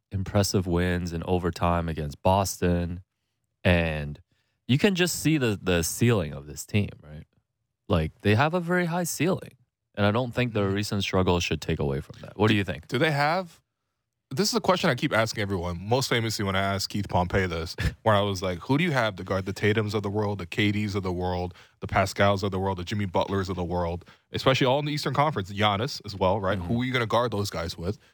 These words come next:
Speaker 2: And
Speaker 1: Matisse
Speaker 2: his, his answer
Speaker 1: Thybulle.
Speaker 2: was Matisse. All right, every single time he said Matisse.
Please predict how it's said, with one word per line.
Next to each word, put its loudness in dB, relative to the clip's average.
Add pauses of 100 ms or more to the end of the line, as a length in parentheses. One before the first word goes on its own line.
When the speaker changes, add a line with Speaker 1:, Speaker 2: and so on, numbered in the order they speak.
(260)
Speaker 2:
And 2
Speaker 1:
Matisse 2
Speaker 2:
his, 0
his 0
answer 4
Speaker 1:
Thybulle. -4
Speaker 2:
was -4 (140)
Matisse. -2
All -6
right, 0
every 0
single 0
time 2
he 0
said 0
Matisse. -4